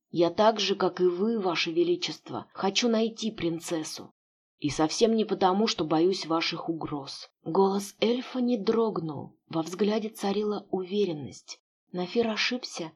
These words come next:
или длинноухий пытается бросить ему вызов? Ему,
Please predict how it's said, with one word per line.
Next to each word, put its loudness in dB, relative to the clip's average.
или 4
длинноухий 0
пытается -2
бросить -2
ему 0
вызов? -4
Ему, 2